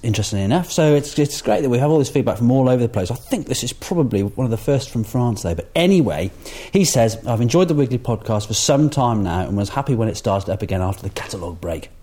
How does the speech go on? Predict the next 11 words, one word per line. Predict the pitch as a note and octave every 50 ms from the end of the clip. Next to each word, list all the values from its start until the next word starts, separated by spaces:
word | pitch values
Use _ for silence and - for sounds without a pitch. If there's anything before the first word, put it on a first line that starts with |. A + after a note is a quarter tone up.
| - - - -
He | - D3 D#3 E3+ F#3 F3+ - - -
would | C#3+ B2+ G#2+
like | C3 D3+ F3 D#3+ - -
to | - - D#3+
know | C#3 B2 F#2+ F2 F#2 G#2 G#2 G2+
whether | - A2 B2 C3+ C#3+ C#3+ D3+ C#3+
or | C3 A#2+
not | G#2+ G2+ F#2+ F#2 - -
the | B2
affected | G#2+ - - - - - A2
microorganisms | A#2 A#2+ B2 A2+ - A2 F#2 F2+ E2+ E2 E2+ D#2+ E2+ G2+ A2 A#2 A#2